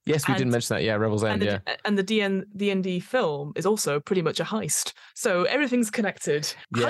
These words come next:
Speaker 2: Heist seems to be the flavor of the month just now,
Speaker 1: Mm.
Speaker 2: everyone, which is fine.
Speaker 1: I wonder if the Golden Vault are actually gonna appear, if that's the,
Speaker 2: That
Speaker 1: if
Speaker 2: would be
Speaker 1: that's
Speaker 2: so fucking cool, actually, if that,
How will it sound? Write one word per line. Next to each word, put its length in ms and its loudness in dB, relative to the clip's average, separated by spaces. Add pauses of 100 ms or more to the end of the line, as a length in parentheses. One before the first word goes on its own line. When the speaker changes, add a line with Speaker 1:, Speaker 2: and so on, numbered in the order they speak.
Speaker 2:
Heist 140 2
seems 320 2
to 80 -4
be 200 2
the 100 0
flavor 300 2
of 100 0
the 60 -2
month 380 -6
just 180 -6
now, 260 2
Speaker 1:
Mm. 140 -2
Speaker 2:
everyone, 360 -2
which 200 0
is 120 2
fine. 340 0
Speaker 1:
I 80 2
wonder 240 2
if 100 -2
the 80 -2
Golden 300 2
Vault 320 0
are 100 2
actually 280 -2
gonna 180 0
appear, 380 0
if 100 -4
that's 300 -4
the, 140 0
Speaker 2:
That 180 -2
Speaker 1:
if 80 0
Speaker 2:
would 80 -2
be 80 0
Speaker 1:
that's 120 0
Speaker 2:
so 400 2
fucking 360 0
cool, 400 -4
actually, 300 -8
if 100 -10
that, 180 -8